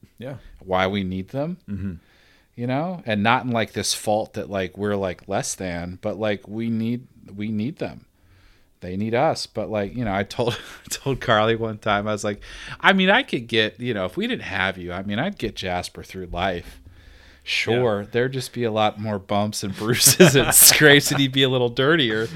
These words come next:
Speaker 1: Yeah.
Speaker 2: You know, like, you, there's just more of a finesse
Speaker 1: Mm-hmm.
Speaker 2: to something. And then I think it's, it's fun.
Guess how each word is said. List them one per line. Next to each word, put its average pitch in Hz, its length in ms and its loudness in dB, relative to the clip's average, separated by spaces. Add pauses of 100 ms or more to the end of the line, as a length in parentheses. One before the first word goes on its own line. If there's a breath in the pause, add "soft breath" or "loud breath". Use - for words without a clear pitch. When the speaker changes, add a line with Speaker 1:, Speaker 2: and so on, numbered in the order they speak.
(140)
Speaker 1:
Yeah. 135 200 2
Speaker 2:
You 135 100 2
know, 139 240 6
like, 127 280 4
you, 143 160 0 (100)
there's 139 240 2
just 131 220 -4
more 131 160 2
of 120 80 -4
a 117 40 -4
finesse 117 800 -6
Speaker 1:
Mm-hmm. 123 140 -6
Speaker 2:
to 107 140 -2
something. 101 560 -6
And 98 80 -4
then 101 140 -4
I 104 120 -2
think 104 260 -8
it's, - 340 -10 (640 loud breath)
it's 117 180 -12
fun. 107 420 -2